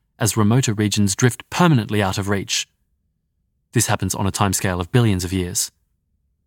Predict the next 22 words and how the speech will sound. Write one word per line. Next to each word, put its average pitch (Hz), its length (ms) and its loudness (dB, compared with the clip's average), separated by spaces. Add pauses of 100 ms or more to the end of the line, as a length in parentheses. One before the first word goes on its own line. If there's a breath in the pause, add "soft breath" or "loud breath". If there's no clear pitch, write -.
(680)
By 98 120 2
contrast, - 720 0 (320)
agents 160 400 2
lacking 110 300 2
the 101 80 -2
technology 101 500 0
required 107 480 2
for - 160 -6
inexpensive 110 640 0
resource 127 320 2
acquisition, 95 640 -4 (500)
or 120 160 2
for - 80 -4
the 131 100 2
conversion 101 460 2
of 98 100 -2
generic 104 380 0
physical 107 380 -4
resources 113 480 0
into 101 200 -4
useful 104 380 0
infrastructure, 123 680 -2